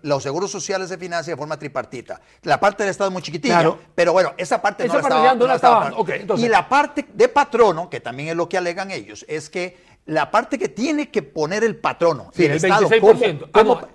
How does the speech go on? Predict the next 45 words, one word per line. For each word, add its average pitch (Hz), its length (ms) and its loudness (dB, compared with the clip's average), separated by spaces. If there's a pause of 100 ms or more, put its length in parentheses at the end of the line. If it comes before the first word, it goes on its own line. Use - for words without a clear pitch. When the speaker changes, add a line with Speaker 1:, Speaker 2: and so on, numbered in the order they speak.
Speaker 2:
no, 156 100 -4
Speaker 1:
no, 143 60 0
Speaker 2:
eh, - 140 -14
Speaker 1:
es, 208 280 -6
es 180 60 -8
un 185 80 -12
poco 202 180 -6
me-, 185 180 -6
es 175 140 -8
un 208 140 -6
poco, 202 320 -4
bueno, 190 240 2
como 139 200 -10
patrono, 220 480 2
Speaker 2:
Como 208 160 6
patrono. 180 460 -2
Speaker 1:
ese 208 240 -2
como 196 160 -8
patrón, 226 300 -2
porque 320 180 -8
ahí, 214 220 -4
ah, 160 140 -4 (200)
dejemos 185 440 -4
por 208 140 -4
fuera 190 380 -2
ina, 180 400 -6
dejemos 151 240 -10
por 165 140 -14
fuera 170 240 -6
ima, 165 260 -12
dejemos 190 280 -10
por 202 40 -20
fuera 190 160 -10
todo 185 260 -8
eso. 120 220 -12
Es - 100 -10 (200)
la 170 240 -2
parte 277 260 -2
que 233 140 -4
como 180 320 -8
patrono 202 480 -8
corresponde 190 840 -8 (220)
al 156 220 -2
seguro 214 880 2
de, 175 640 -4